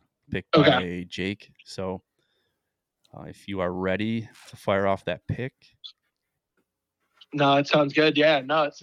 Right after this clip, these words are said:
Speaker 2: it's, that's a good pick. Um, man, there's a lot of tough choices. Uh, I know with the majors, I feel like with the, the live guys being as, as scarce as they are and as an option,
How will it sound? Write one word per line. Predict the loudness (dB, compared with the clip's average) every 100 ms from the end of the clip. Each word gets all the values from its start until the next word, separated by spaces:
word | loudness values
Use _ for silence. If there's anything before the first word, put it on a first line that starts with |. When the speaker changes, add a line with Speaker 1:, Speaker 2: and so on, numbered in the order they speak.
| -20
Speaker 2:
it's, | -20 -20 _
that's | -8 -8
a | -4
good | -6 -2
pick. | 2 2 0 -14 -20 -20 -6 0
Um, | 2 2 -4 -12 _ _ _ _ _ _ _ -20 -20 _ _ -6
man, | 0 0 0 -6
there's | 0
a |
lot | 4 4
of | 4
tough | 2 0
choices. | -4 -4 -4 -8 -10 -10 -18 -20 _ _
Uh, | -6 -4 -2 -2 -2
I |
know | -2 0
with | 0 -2
the |
majors, | -4 -2 -2 -2 -2 -2
I | -4 -6
feel | -8 -6
like | -4 -4 -8 _ _ _ _ _ _ -6
with | -6 -6 _ _ _ _ _ _ _ -20 _
the, | -10 0 4 4 2
the | 2
live | 4 4 6
guys | 6 6 6 4 2
being | 0 2 4 2
as, | 2 0 -2 -10 -20 _ -2
as | -2 -2
scarce | -2 0 2 0
as | -4 -2
they | 2
are | 4 6 6
and | 4 0 -4
as | -2 -2 -4 -10
an | -6 0 0
option, | 0 4 4 4